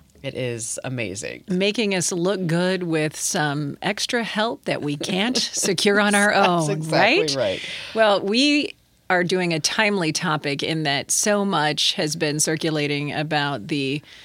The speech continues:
Speaker 2: content of that new morning show, award-winning now morning show, Jennifer Aniston picking up a sag award this past Sunday,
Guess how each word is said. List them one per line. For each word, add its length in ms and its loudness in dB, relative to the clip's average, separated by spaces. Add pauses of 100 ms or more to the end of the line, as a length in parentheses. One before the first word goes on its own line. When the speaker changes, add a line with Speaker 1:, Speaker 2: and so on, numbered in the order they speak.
(220)
Speaker 2:
content 500 0
of 240 -2
that 160 0
new 160 2
morning 460 0
show, 400 0
award-winning 760 0
now 260 -2
morning 360 -2
show, 240 0
Jennifer 320 -2
Aniston 480 -2
picking 280 -2
up 120 -4
a 60 -2
sag 360 2
award 420 -2
this 140 -4
past 300 -2
Sunday, 360 0